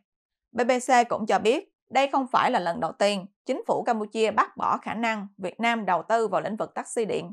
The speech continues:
tại quốc gia này. B B C đề cập đến thông cáo của người phát ngôn chính phủ Campuchia bác bỏ tin tập đoàn Vingroup có kế hoạch khởi động công ty gồm hai ngàn năm trăm xe taxi điện ở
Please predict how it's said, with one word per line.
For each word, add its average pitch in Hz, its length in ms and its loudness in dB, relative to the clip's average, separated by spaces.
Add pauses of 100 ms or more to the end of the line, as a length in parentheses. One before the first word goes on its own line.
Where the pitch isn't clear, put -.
tại - 180 -2
quốc 180 260 -6
gia 196 180 -2
này. 175 180 -4 (680)
B - 80 -2 (100)
B - 20 2 (140)
C - 20 -4
đề 233 280 4
cập - 260 0
đến 220 160 0
thông 208 220 -4
cáo 202 340 4
của 208 120 2
người 262 180 0
phát 269 140 -4
ngôn 214 260 2
chính 262 180 -4
phủ 160 180 0
Campuchia 196 560 0 (280)
bác 285 220 4
bỏ - 180 4
tin 220 300 0 (120)
tập 185 180 2
đoàn 180 240 4
Vingroup 226 360 0 (340)
có 226 180 4
kế 277 100 -2
hoạch 233 240 2 (140)
khởi - 260 0
động 185 260 0
công 208 220 0
ty 202 320 0 (260)
gồm 196 360 6
hai 269 220 0
ngàn 175 300 -2
năm 233 160 -2
trăm 226 200 -2
xe 220 200 -2
taxi 277 300 -4
điện 170 280 -2
ở 170 220 2